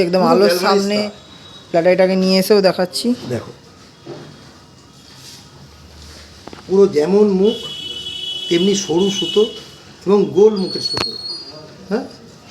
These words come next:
Speaker 1: সুন্দর
Speaker 2: একদম,
Speaker 1: ধার, সুন্দর ধার।
Speaker 2: একদম মিহিন ধার যেটাকে বলে, হ্যাঁ? এই সুতোটা ইদ্রিস আহমেদের, যারা ইউজ করেছে অন্তত আমার ঘর থেকে, তাদেরকে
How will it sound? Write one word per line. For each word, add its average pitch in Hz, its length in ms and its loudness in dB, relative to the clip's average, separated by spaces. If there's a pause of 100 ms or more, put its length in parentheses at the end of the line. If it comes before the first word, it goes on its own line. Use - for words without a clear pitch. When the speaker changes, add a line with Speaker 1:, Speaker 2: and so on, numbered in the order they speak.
(100)
Speaker 1:
সুন্দর 190 360 4
Speaker 2:
একদম, 175 120 -2
Speaker 1:
ধার, 160 160 0 (100)
সুন্দর 165 340 -6
ধার। 165 80 -6 (120)
Speaker 2:
একদম 226 220 4 (680)
মিহিন 226 280 2 (160)
ধার 101 180 -12 (100)
যেটাকে 123 340 -4
বলে, 92 160 -10 (560)
হ্যাঁ? 240 200 -2 (680)
এই 208 80 6 (100)
সুতোটা 220 400 2 (1040)
ইদ্রিস 202 320 2
আহমেদের, 214 320 4 (480)
যারা 208 220 2 (120)
ইউজ 254 180 -4 (120)
করেছে 233 320 2
অন্তত 214 180 2 (140)
আমার 240 240 2
ঘর 156 120 -2 (100)
থেকে, 147 200 -4 (800)
তাদেরকে 202 360 0